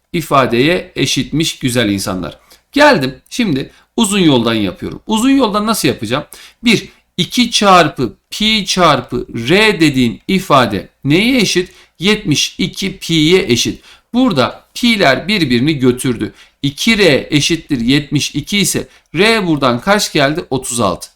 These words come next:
R'yi otuz altı buldum. Şimdi ben şuradaki dört pi'yi gören açıyı arıyorum. O da iki çarpı pi çarpı r çarpı alfa bölü üç yüz altmış dediğim ifade dört pi'ye eşit. Bu ise bizim uzun yolumuz.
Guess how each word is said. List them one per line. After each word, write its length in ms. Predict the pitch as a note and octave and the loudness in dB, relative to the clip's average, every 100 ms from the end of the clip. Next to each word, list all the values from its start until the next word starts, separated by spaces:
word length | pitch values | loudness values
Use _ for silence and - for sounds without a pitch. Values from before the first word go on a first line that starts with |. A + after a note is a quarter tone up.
| _ | _
R'yi 260 | F#3 A3 E3+ | 0 2 2
otuz 260 | F3+ F3+ D3+ | 0 -2 -2
altı 260 | A#2+ E3+ | 0 -2
buldum. 280 | C3+ A2 G2 _ | -4 -4 -8 _
Şimdi 460 | - A#3 A3+ B2+ - - - _ | -4 0 0 0 -4 -16 -20 _
ben 360 | D3+ A#3 B3 A#3+ - _ | 2 2 2 -2 -12 _
şuradaki 600 | - B3 A#3+ A3+ F3+ D3+ | -4 -2 0 -2 -2 2
dört 400 | A3 B3 F3 - | 6 6 4 -4
pi'yi 340 | F#3 D3+ B2+ | 0 2 2
gören 380 | C#3+ G3+ G#3+ A3 | 2 2 2 0
açıyı 400 | - F3+ - F#3 | 0 0 2 4
arıyorum. 420 | C#3+ A#2 A2+ F3 - - | 4 2 0 -2 -8 -4
O 160 | G#3 | 0
da 240 | E3+ C3+ - _ - | 2 0 -4 _ -8
iki 300 | C#3 - G3 | -6 -4 -2
çarpı 580 | G#3 F#3 C#3+ - A#2 - | 4 4 4 0 -6 -6
pi 320 | - F#3+ G#3 | -2 0 0
çarpı 600 | - E3 C#3 A#2 B2 A#2 | 0 2 2 0 -2 0
r 280 | C#3+ F#3+ F#3+ | 2 2 0
çarpı 520 | - C3 G#2+ - - - | 0 0 0 -4 -6 2
alfa 580 | F#3 E3 - G#2 G#2 | 4 4 0 -6 -2
bölü 280 | C3+ B2+ G#2+ - | 0 0 -2 -4
üç 220 | D3 - | -8 -6
yüz 200 | A#2+ - - | -8 -6 -2
altmış 500 | B2+ B2 G#3+ A3+ - | 0 0 0 0 0
dediğim 320 | D3 A#2+ G#2 - | 0 0 -2 -4
ifade 680 | G#3 F#3+ D3+ B2+ F3+ A#3+ B3 _ _ - | -4 0 2 2 2 0 -2 _ _ 4
dört 280 | E3 B2+ | 4 4
pi'ye 260 | - A2 E3 | -2 0 0
eşit. 240 | G#2+ F2 _ _ _ - | 0 -6 _ _ _ 0
Bu 120 | B3+ | 2
ise 340 | F#3+ - F#3+ | 2 2 -2
bizim 280 | D#3 F3+ G3+ G3 | -2 -2 -4 -2
uzun 260 | D3+ C#3 D#3 | 0 2 4
yolumuz. 520 | B2+ G#2+ A#2+ G3 | 4 2 0 -4